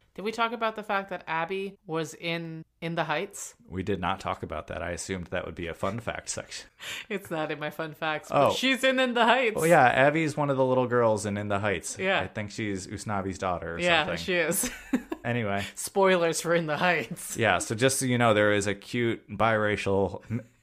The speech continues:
Speaker 2: ambiguously
Speaker 1: Dominican, maybe?
Speaker 2: Yeah, kid in this movie.
Speaker 1: <laughs>
Speaker 2: So that's how you know it's a Netflix movie. Uh, Sierra also decides, after they confess their love for each other, that she's gonna go back and help Jake run the North Star Lodge,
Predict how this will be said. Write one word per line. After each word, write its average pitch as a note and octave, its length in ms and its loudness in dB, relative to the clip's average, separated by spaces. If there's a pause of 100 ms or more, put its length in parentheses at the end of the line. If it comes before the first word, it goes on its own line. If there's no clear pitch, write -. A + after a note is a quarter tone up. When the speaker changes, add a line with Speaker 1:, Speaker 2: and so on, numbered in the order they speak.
(400)
Speaker 2:
ambiguously A#2 880 2 (200)
Speaker 1:
Dominican, G3+ 640 2
maybe? A3 540 -2
Speaker 2:
Yeah, G#2+ 300 4 (160)
kid A#2+ 240 2
in G2+ 100 -4
this F#2 180 -4
movie. F2+ 460 -8
Speaker 1:
<laughs> - 60 -20 (680)
Speaker 2:
So - 160 -4
that's A2+ 180 2
how C3+ 80 2
you A2+ 100 4
know A2+ 160 4
it's G#2+ 120 0
a G#2+ 40 0
Netflix G#2+ 400 0
movie. F#2 380 -2 (160)
Uh, F#2 80 -6
Sierra C#3+ 380 4
also A#2 260 4
decides, G2+ 720 0
after G2 580 0 (160)
they G#2 100 -2
confess G2 360 -2
their G#2 120 -6
love F2+ 200 -2
for G2+ 80 -4
each F2+ 100 -8
other, F#2+ 200 -4
that F2+ 140 -6
she's A2 220 -6
gonna A2+ 140 -4
go A2 180 0
back F#2+ 380 0
and F#2+ 100 -10
help G2+ 220 -4
Jake G2 280 -4
run F#2+ 200 -2
the F#2 80 -6
North F2+ 260 -4
Star F2 240 -4
Lodge, E2 420 -8